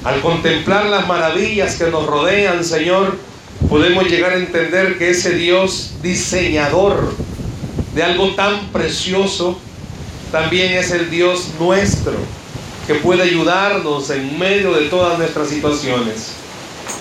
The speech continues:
Que tu palabra, Dios, que esta mañana va a ser expuesta, venga a buen tiempo, a buen momento,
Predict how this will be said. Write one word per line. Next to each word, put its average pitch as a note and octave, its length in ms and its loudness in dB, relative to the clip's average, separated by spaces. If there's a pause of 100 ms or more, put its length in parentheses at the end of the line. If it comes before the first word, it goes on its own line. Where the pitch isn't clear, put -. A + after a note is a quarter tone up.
(160)
Que E3+ 140 0
tu G3 160 4
palabra, F#3+ 500 2
Dios, G3 320 2
que G3 100 -2
esta F#3+ 160 -2
mañana F#3 440 0
va F3 120 2
a F3 40 0
ser F#3 220 2
expuesta, F#3+ 920 2 (480)
venga G#3 460 2
a F3 240 0
buen G3+ 400 2
tiempo, G#3 840 0
a E3 120 2
buen F#3+ 360 2
momento, G3+ 800 4